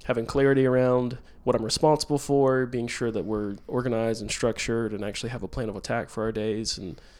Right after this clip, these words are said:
and, and, and that type of thing. So I think that there's a, a certain amount of relief and rest that comes from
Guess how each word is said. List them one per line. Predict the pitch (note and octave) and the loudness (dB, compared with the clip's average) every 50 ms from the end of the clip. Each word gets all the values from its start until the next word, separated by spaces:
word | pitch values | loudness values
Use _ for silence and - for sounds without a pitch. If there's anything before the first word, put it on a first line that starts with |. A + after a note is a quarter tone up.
| - - | -18 -10
and, | - - - - - - | -8 -8 -8 -8 -10 -10
and, | - A2 - - | -10 -10 -8 -6
and | - A#2 | -4 0
that | B2 G#2+ - | 0 0 0
type | - - G2 | 0 -4 -6
of | A2+ - | -6 -6
thing. | G2 D#2 D#2+ | -8 -8 -6
So | - - D#2+ - - | -6 -4 -6 -6 -6
I | - | -6
think | - - - - | -6 -8 -8 -8
that | - | -6
there's | F#2+ A2 - - | -6 -4 -4 -2
a, | G2+ E2+ D2+ - - - - - - - - | -4 -4 -6 -8 -14 -14 -14 -14 -14 -12 -8
a | - | -2
certain | - - - A2 | -2 0 0 0
amount | A2 A2+ G#2+ G#2 | 0 0 0 -2
of | A2 A2+ B2+ - - - | -4 -6 -8 -16 -16 -10
relief | A2+ A#2 G#2+ G#2 A2+ A2+ G#2+ - | -8 -6 -4 -2 -2 -4 -4 -6
and | A2 G#2 G2 | -8 -6 -4
rest | F2+ G2 A#2 - - | -4 -2 -2 -4 -4
that | - E2+ | -6 -6
comes | - - A2 A2 G#2+ | -6 -6 -6 -6 -6
from | - - G#2+ G2 F2+ F#2+ G2+ A2 | -6 -6 -4 -4 -4 -4 -6 -10